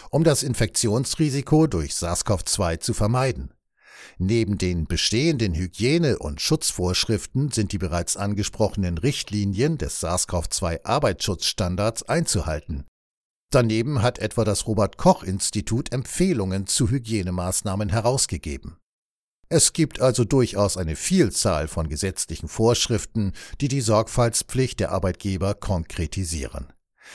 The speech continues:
In der Praxis ist es aber aufgrund personeller Unterbesetzung, Arbeitsüberlastungen und fehlenden finanziellen Ressourcen oft nicht möglich, die guten und wichtigen Empfehlungen und gesetzlichen Vorgaben umzusetzen.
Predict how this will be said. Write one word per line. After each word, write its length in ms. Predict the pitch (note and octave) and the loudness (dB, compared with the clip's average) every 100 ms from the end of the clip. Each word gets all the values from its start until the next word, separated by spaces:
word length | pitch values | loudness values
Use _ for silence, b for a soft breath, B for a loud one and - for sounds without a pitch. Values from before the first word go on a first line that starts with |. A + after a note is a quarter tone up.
| B B | B B
In 140 | C#3 | 2
der 100 | C#3 | 2
Praxis 580 | - G3 F#3 - E3+ - | 2 0 2 2 2 2
ist 300 | - C#3+ - | 0 0 0
es 180 | C3+ - | -2 0
aber 180 | C3 A#2 | 0 0
aufgrund 420 | A2 - C3 A#2+ | 0 2 2 4
personeller 640 | A#2+ A2 A2 G#2+ G2+ - | 2 2 2 0 0 0
Unterbesetzung, 1000 | - - C3+ A#2+ A#2+ A2+ - B2+ G#2+ E2+ - | 0 2 4 4 2 0 2 2 2 -2 -6
Arbeitsüberlastungen 1200 | F2 G#2 A2 - G#2 G2 G2+ G2+ - A2 G#2 F#2 B B | -2 2 0 0 0 2 2 2 2 0 0 -2 B B
und 200 | E2+ C#2 | -6 -4
fehlenden 580 | - A2+ A#2 F2+ E2+ E2+ | 0 0 0 0 -2 -4
finanziellen 640 | - F#2+ E2 - A2 G#2+ | -2 -2 -2 0 0 0
Ressourcen 640 | F#2+ - C3 G#2+ - A2+ - | -2 0 2 2 0 -2 0
oft 280 | C3 - | -2 -2
nicht 300 | B2+ C3 - | -4 -4 -4
möglich, 560 | A2+ E3 E3+ - F2 - | 2 4 4 2 -4 -4
die 100 | F#2 | -10
guten 540 | - G2 G#2+ C3+ C#3+ | -4 -2 0 0 0
und 260 | - D2+ - | -2 -8 -2
wichtigen 380 | A#2+ - G#2+ F#2 | -4 -2 -6 -6
Empfehlungen 720 | F2 - B2 C3+ B2+ A2 G#2 | -6 -2 0 2 2 2 0
und 140 | C#2+ - | -4 -8
gesetzlichen 600 | F2 F#2 - G#2+ F#2+ G#2+ | -4 -4 -6 -6 -4 -4
Vorgaben 560 | - F2 E2+ F2 F#2 | -2 -2 0 -2 -2
umzusetzen. 920 | - C3+ C#3+ A#2 D#2 C#2 - - C#2 | -2 0 0 -2 -2 -6 -4 -6 -6